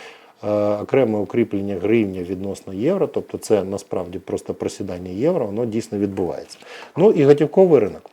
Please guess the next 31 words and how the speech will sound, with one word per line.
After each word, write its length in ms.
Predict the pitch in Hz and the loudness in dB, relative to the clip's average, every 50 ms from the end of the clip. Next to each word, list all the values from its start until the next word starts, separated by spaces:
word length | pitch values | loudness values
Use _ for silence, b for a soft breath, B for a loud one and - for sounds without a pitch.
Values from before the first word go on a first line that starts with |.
| _ _ - | _ _ -2
На 160 | 120 131 123 | 0 2 2
готівковому 520 | 120 135 - 156 - - 185 175 151 143 | 2 0 -4 -4 0 2 2 4 4 2
ринку 260 | 139 139 127 - - | 2 0 0 -2 -2
спред 420 | 107 - - - 135 - - - - | -4 -2 0 2 2 2 2 0 0
по 200 | - 113 113 110 | 2 4 4 4
долару 400 | 107 120 117 110 107 107 104 92 | 4 4 4 4 4 4 2 0
Сполучених 640 | - - - 107 107 107 - 101 107 110 113 120 | -2 -2 0 0 0 0 -2 -6 -10 -10 -10 -10
Штатів, 640 | - - - 107 98 90 - 101 92 90 - - - | -12 -6 -4 -4 -4 -4 -6 -8 -8 -8 -12 -16 -14
е, 40 | 101 98 98 92 - 120 | -12 -10 -10 -8 -4 -2
у 180 | 113 107 104 | 0 0 0
банках 520 | 98 95 95 117 107 107 101 - 98 - - | 0 0 2 2 0 0 -2 -8 -10 -10 -10
та 200 | - - 101 101 | -8 -8 -6 -4
обмінниках 480 | 98 107 107 104 98 95 - 98 90 | -4 -4 -4 -4 -6 -6 -10 -12 -12
фінкомпаній 680 | - - 104 98 95 104 101 107 - 101 95 95 95 90 B B B B B B B | -10 -10 -10 -8 -8 -8 -8 -6 -6 -6 -6 -6 -8 -12 B B B B B B B
буде 240 | - 107 110 107 107 | -4 -2 0 0 0
складати 480 | - - - 110 104 107 104 - 104 98 | -2 -2 -2 0 2 2 0 0 -2 -6
від 160 | 92 101 95 | -6 -6 -6
двадцяти 400 | 98 98 107 - - - - 110 | -4 -4 -6 -6 -6 -4 -2 -2
двадцяти 400 | 95 95 101 98 - - - 110 | 0 -2 -4 -4 -4 -2 -2 -2
п'яти 340 | 95 - 107 101 - 110 98 | 0 0 -2 -2 -2 -4 -4
копійок 360 | - 98 90 - 101 92 87 | -4 -6 -6 -6 -6 -8 -6
до 160 | 90 95 117 | -4 -4 -6
сорока 420 | - - 107 98 90 87 - 85 80 - | -4 -4 -4 -6 -6 -6 -10 -12 -10 -10
копійок. 400 | 95 - - 120 123 120 117 - | -12 -8 -4 -2 -2 -2 -2 -2
Тут 240 | - 131 127 - - | -2 -2 -2 -2 -6
нічого 400 | 107 104 - - 113 101 95 92 | -8 -10 -6 -4 -4 -4 -4 -8
такого 340 | 95 92 - 98 98 92 | -10 -10 -8 -6 -6 -6
критичного 540 | 85 - 101 92 101 101 90 - - 95 95 | -6 -6 -8 -6 -4 -6 -6 -6 -10 -12 -10
я 120 | 98 101 95 | -8 -8 -8
не 80 | 92 | -8
бачу. 400 | 85 78 80 80 - - 143 160 | -8 -10 -10 -10 -8 -6 -6 -6